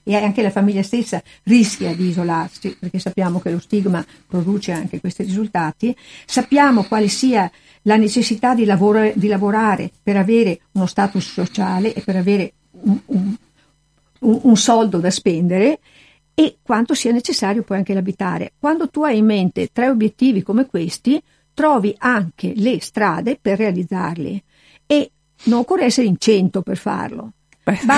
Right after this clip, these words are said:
Speaker 2: insomma.
Speaker 1: che ci sia un numero di persone
Speaker 2: <laughs> Va
Speaker 1: che
Speaker 2: bene.
Speaker 1: ha un pensiero, che ha una intenzione, che s-, lavora nel proprio territorio, perché la cosa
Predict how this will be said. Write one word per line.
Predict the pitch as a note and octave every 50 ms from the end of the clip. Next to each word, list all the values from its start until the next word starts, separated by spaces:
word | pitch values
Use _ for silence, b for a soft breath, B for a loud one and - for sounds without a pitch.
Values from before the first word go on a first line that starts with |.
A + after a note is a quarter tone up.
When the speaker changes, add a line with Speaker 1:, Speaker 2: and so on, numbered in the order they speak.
| C#4+ - D4
Speaker 2:
insomma. | -
Speaker 1:
che | A#3+ G3+
ci | - B3 -
sia | - F4 D4 A3+
un | G#3+ G#3+ A#3
numero | C4+ D#4 D#4 C4+ A3 G3 F#3+
di | F3+ G3+ G3
persone | - G#3 G3 - - G3+ F#3+ F3 E3+ F3 G3 B3 F4 - -
Speaker 2:
<laughs> | -
Va | G3 G3
Speaker 1:
che | F3+ F#3
Speaker 2:
bene. | F#3+ F#3 A#3 C#4+
Speaker 1:
ha | F#3 C4+ - - - -
un | C4+ C#4 A#3+
pensiero, | - A3+ G#3+ G3 - - G#3 F#3 F3 F3 F3+ G#3 B3+ E4 A#4 B4 - _ _ _ _ _
che | - - C4+
ha | B3 A3+ - - -
una | - B3 B3+ A3+ F#3+ E3+ - _
intenzione, | - A3+ G#3 - F#3+ F#3 - - - F#3 E3 F#3 - G3+ A3 D4+ G#4+ A4+ - b b b b b
che | - - D#4+ C#4+ G#3+ -
s-, | - - -
lavora | C#4 A3 A3 A3+ A3 C#4+ D4 C4 A#3
nel | G3 G3+ F#3+
proprio | - A3+ A3 - A3 -
territorio, | - G3+ F#3+ F3+ - G3+ F3 F3 G3 A#3 C4
perché | - C4+ A#3+ C#4
la | C#4 C#4 C4+
cosa | D#4 D4 A#3 G3+ -